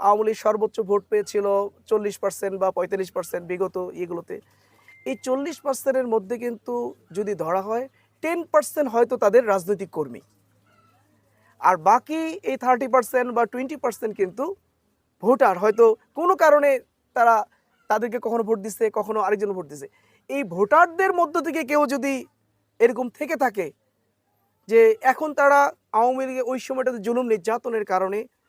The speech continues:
তাদেরকে বাধ্য করে হয়তো কিছু প্রোগ্রামে জোরপূর্বক নিয়ে গেছে। ঢাকা বিশ্ববিদ্যালয় দেখেছেন না, যে ওখানে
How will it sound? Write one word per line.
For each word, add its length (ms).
তাদেরকে 460
বাধ্য 400
করে 240
হয়তো 220
কিছু 180
প্রোগ্রামে 400
জোরপূর্বক 520
নিয়ে 160
গেছে। 180
ঢাকা 180
বিশ্ববিদ্যালয় 360
দেখেছেন 240
না, 120
যে 80
ওখানে 240